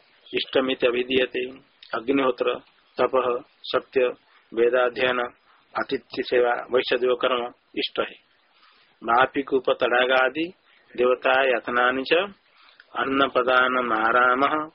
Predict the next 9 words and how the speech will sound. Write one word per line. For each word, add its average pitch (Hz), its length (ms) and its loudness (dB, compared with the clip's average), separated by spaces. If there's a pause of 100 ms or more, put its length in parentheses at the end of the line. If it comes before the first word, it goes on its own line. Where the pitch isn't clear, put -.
पूर्तमिति 127 540 -2
अभिधीयते। 120 800 -4 (420)
वापी, 120 400 -2
कूप, 123 260 -4
तड़ागा, 123 520 2
देवता 117 360 -2
मंदिर, 120 320 -2
अन्न 123 320 -2
प्रदानम, 120 460 -2